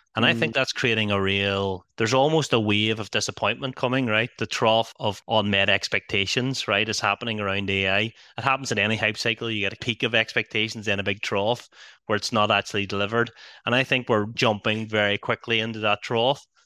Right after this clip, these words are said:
Speaker 1: with poorly thought out solutions. One of the things, I did a talk at, at Big Data Belfast, and one of the things I said was that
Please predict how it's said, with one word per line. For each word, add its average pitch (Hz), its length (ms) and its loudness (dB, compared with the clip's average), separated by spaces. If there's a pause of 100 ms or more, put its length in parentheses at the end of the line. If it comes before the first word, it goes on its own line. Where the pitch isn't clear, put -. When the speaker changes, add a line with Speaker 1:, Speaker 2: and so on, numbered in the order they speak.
(180)
Speaker 1:
with - 200 -8
poorly 107 360 0
thought 101 280 0
out 98 120 -2
solutions. 104 600 -6 (540)
One 131 140 4
of 147 40 2
the 139 80 2
things, 120 280 -2
I 110 40 -8
did 123 160 4
a 117 40 2
talk 110 420 0
at, 104 200 -2
at 120 140 -8
Big 104 160 -2
Data 101 220 0
Belfast, 113 640 0
and 101 140 -8
one 107 120 -6
of 104 60 -4
the - 40 -8
things 101 240 -2
I 95 40 -4
said 98 260 0
was 98 240 -2
that 95 140 -4